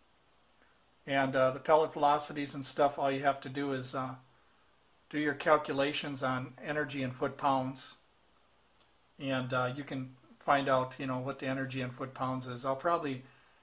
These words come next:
I'll probably, uh, uh, show a list of energy in foot pounds for this rifle on my Google Plus page. So if you're on the Google Plus page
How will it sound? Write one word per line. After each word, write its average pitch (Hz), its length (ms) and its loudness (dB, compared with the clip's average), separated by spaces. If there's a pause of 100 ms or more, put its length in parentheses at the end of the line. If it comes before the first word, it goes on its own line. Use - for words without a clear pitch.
(180)
I'll 160 80 4
probably, 214 480 8
uh, 147 260 6 (120)
uh, 139 400 4 (760)
show 185 320 4
a 143 60 6
list 151 480 4
of 147 120 -6
energy 151 480 -4
in 131 120 -4
foot 143 240 -6
pounds 139 360 0
for - 140 -12
this 147 300 -4
rifle 131 540 -2 (1000)
on 135 180 0
my 127 140 2
Google 135 400 -4
Plus 139 340 0
page. 131 400 -8
So 131 200 -6
if 127 140 -10
you're 139 100 -2
on 139 100 0
the 135 60 -4
Google 135 380 -6
Plus 135 340 0
page 127 600 -8